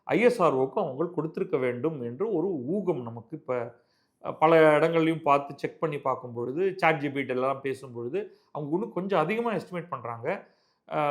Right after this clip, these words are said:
SpaceX-ஆக இருந்தால் அறுபத்தேழு மில்லியன் டாலர் கேட்டிருப்பாங்க.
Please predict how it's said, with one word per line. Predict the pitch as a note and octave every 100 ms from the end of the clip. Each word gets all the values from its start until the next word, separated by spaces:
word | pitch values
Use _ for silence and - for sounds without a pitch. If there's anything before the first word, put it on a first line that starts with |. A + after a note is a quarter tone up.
| C#3+ C#3
SpaceX-ஆக | C3+ - A3+ A#3 A#3 F#3 D#3+
இருந்தால் | D3+ F#3+
அறுபத்தேழு | E3 D#3 F3+ F3+ D#3
மில்லியன் | C#3+ C#3 C3+
டாலர் | C#3 D#3 C3
கேட்டிருப்பாங்க. | C3+ C3 B2+ A#2 C3 C3